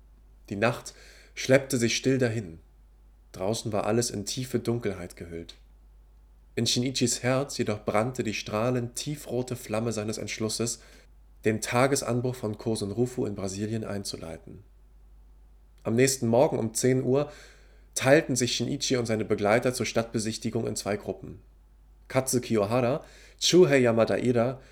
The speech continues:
und Yukio Ishikawa besuchten die etwa hundert Kilometer nordwestlich von São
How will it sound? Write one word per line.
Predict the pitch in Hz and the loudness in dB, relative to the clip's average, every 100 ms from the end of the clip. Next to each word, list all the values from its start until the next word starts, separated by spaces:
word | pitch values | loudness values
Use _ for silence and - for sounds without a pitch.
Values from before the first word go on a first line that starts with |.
| - - | -20 -2
und | 123 120 | 0 4
Yukio | 151 - 127 | 2 4 4
Ishikawa | 120 117 113 - 127 135 | 4 0 -4 0 2 4
besuchten | 107 110 127 - | 2 2 0 -2
die | 117 | -2
etwa | 113 117 - | -2 -2 0
hundert | 123 147 143 139 - | 2 2 2 -2 -2
Kilometer | 123 113 123 123 | -2 2 2 2
nordwestlich | 110 104 101 110 123 - 127 | 2 0 2 0 0 -2 -4
von | - 107 | -4 -6
São | - 98 | -2 0